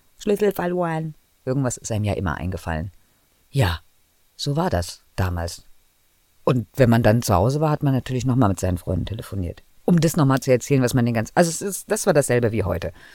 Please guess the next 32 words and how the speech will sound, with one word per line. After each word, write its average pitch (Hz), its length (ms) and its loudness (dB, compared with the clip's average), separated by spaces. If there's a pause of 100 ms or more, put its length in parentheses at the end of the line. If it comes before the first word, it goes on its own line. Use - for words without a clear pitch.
(1200)
Damals 151 400 4
war 147 100 2
nur 151 100 2
das 139 140 0
Problem, 131 380 -2
dass, 117 260 -2
wenn 120 160 -2
du 120 80 -2
innerhalb 196 380 2
des - 200 -2
Ortes 120 380 0
angerufen 156 500 -2
hast, 139 200 -2
war 101 80 2
es 98 80 -2
total 113 340 -2
okay. 156 400 0 (800)
Sobald 117 360 -2
eine 131 180 0
andere 110 240 2
Vorwahl 107 580 -2
dazu - 320 -6
kam, 131 400 0 (300)
hat's - 240 -4
Geld 117 220 2
gekostet. - 600 -6 (560)
Je 113 260 0
weiter 117 460 2
weg, - 360 0 (120)
desto 107 320 0
mehr 120 300 4
Kohle. 113 500 2